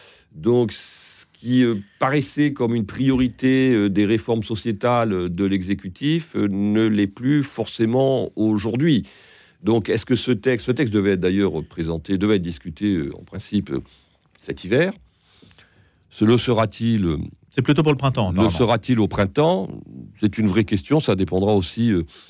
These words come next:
Speaker 1: j'allais dire, de l'état d'avancement d'un certain nombre de textes. C'est vrai que le texte de l'immi-, sur l'immigration embolise quand même considérablement la discussion, euh, parlementaire.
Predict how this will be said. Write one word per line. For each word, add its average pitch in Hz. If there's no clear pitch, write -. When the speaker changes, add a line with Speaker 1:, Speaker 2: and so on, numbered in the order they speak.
Speaker 1:
j'allais 90
dire, 101
de 82
l'état 90
d'avancement 90
d'un 82
certain 82
nombre 85
de 98
textes. 165
C'est 110
vrai 104
que 101
le 98
texte 104
de 92
l'immi-, 87
sur 98
l'immigration 90
embolise 104
quand 82
même 87
considérablement 87
la -
discussion, 85
euh, 80
parlementaire. 85